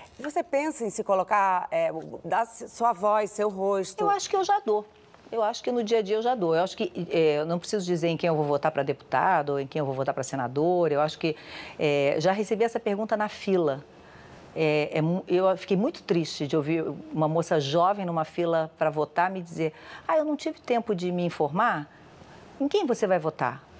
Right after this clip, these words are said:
Speaker 2: É, obviamente eu não disse, né? Eu fiquei triste com aquilo, porque a gente tem que ter tempo pra se, pra, pra se preparar. É um momento importantíssimo, né?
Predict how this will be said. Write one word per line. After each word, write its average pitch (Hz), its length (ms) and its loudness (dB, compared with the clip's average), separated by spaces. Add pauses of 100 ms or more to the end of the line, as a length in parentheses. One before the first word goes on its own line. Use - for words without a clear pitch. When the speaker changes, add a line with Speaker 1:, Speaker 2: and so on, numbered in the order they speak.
(420)
Speaker 2:
É, 170 60 4
obviamente 147 480 0
eu 175 60 -2
não 185 120 0
disse, 135 300 -4
né? 175 180 -2 (640)
Eu 208 100 0
fiquei - 240 -8
triste 302 520 0
com 175 100 2
aquilo, 147 340 0
porque 190 220 -4
a 247 60 2
gente 240 220 -4 (300)
tem 311 180 2
que 311 120 -6
ter 180 160 0
tempo 156 320 -4
pra 147 160 -4
se, - 120 -16
pra, 139 380 0 (180)
pra 151 140 2
se - 100 -4
preparar. 135 520 0 (280)
É 220 80 4
um 262 80 4
momento 247 460 0
importantíssimo, 262 1080 -2
né? 175 280 -2